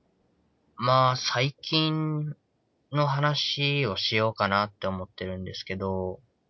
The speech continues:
ミスチルのライブに行ってきまして、牧山と二人で。まあ、楽しかったんですよ。楽しかったんですけど、あのですね、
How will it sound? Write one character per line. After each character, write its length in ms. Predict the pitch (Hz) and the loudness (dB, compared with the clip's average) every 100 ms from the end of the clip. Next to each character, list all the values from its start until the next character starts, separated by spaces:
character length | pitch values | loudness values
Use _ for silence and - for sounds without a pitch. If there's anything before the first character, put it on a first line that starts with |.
| _ _ - | _ _ 0
ミ 180 | 110 | 2
ス 100 | 123 | 2
チ 200 | - 165 | 0 2
ル 100 | 165 | 2
の 260 | 165 160 - - _ _ _ | 4 2 0 -6 _ _ _
ラ 180 | 135 147 | 4 4
イ 40 | |
ブ 140 | 110 95 | 4 -4
に 140 | 90 | -8
行 80 | 90 | -10
っ 40 | |
て 100 | - | -12
き 100 | 95 | -8
ま 140 | 101 98 | -6 -6
し 80 | - | -8
て、 260 | - - _ _ _ _ _ - | -8 -10 _ _ _ _ _ -4
牧 300 | 98 98 107 | -2 -2 -4
山 200 | 98 98 | -2 -2
と 120 | 104 | -6
二 180 | - 98 | -2 -4
人 140 | 101 | -4
で。 240 | 92 104 - _ _ _ _ _ _ _ _ _ _ _ _ _ _ - | -8 -12 -16 _ _ _ _ _ _ _ _ _ _ _ _ _ _ 2
ま 160 | 151 | 2
あ、 80 | 139 | 4
楽 100 | 156 | 2
し 60 | 185 | 2
か 140 | - | 0
っ 80 | - | 0
た 100 | 98 | 0
ん 60 | 98 | 0
で 100 | 98 | -2
す 120 | 95 | -4
よ。 220 | 95 139 - | -4 -4 -4
楽 220 | 127 165 | -4 -2
し 80 | - | -2
か 80 | |
っ 120 | 147 - | -4 -2
た 140 | 101 | -6
ん 60 | 95 | -4
で 100 | 98 | -6
す 80 | |
け 160 | - 98 | -2 0
ど、 300 | 113 104 85 _ _ _ _ _ _ _ _ | 2 2 0 _ _ _ _ _ _ _ _
あ 160 | - 110 | 0 0
の 160 | 110 | 0
で 80 | 98 | -4
す 140 | 95 95 | -6 -4
ね、 320 | 92 92 | -2 -2